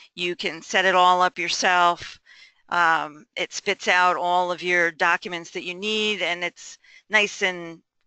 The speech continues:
quick. But there's more requirements, stricter requirements with an I R A L L C.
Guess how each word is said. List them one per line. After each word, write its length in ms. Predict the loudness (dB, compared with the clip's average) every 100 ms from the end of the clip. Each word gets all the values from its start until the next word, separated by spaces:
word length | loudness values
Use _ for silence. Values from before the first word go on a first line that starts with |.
| _
quick. 420 | -2 0 0 -6 _ _ -20 -20 _ 0
But 240 | 2 2 _ _
there's 340 | -2 0 0 0
more 320 | 0 2 2
requirements, 760 | 0 -2 2 4 4 2 -2
stricter 380 | -2 0 0 -2
requirements 760 | -2 0 2 4 2 -2 -6 -4
with 160 | -2
an 120 | 0 2
I 260 | 2 4
R 100 | 4
A 140 | 2 0
L 200 | 0 0
L 140 | -4
C. 480 | -4 -2 -2 -4